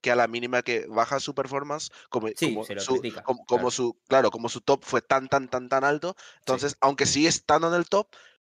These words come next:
Speaker 1: ya es muchísimo peor que cuando era, cuando era, está en su, en su prime, ¿no? A eso es lo
Speaker 2: Sí.
Speaker 1: que me refiero. Pe-, no es que haya desaparecido el que jugaba mal, sino que desapareció en, en relación a lo que,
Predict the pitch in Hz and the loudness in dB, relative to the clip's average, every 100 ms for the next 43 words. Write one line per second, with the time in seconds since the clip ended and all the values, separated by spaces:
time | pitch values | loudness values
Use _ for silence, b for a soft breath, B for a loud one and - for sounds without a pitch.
0 | _ _ 127 135 135 - 147 175 196 - | _ _ 0 0 0 -2 -6 -4 -2 0
1 | 202 190 170 156 156 160 131 123 117 117 | 0 -2 -2 4 4 4 -2 -2 0 2
2 | 127 127 123 131 135 131 123 123 - 143 | 4 4 2 0 -6 -2 0 0 -2 -4
3 | 143 143 143 127 120 135 151 143 117 135 | -2 -2 -6 -6 -10 -2 0 0 0 -6
4 | - b - 120 131 156 147 143 131 135 | -8 b -4 2 4 4 2 2 -6 -2
5 | 117 107 b b _ 131 - 131 127 156 | -2 -2 b b _ -8 -6 -2 -2 2
6 | 143 147 160 156 139 156 139 131 131 120 | 4 4 2 0 0 2 0 0 2 2
7 | 135 135 135 120 110 113 135 120 117 127 | 4 0 0 -6 -4 -2 0 0 0 -2
8 | 139 - 131 127 127 127 135 127 123 120 | -4 -8 -10 -4 -2 -2 -4 -2 0 2
9 | 117 | 0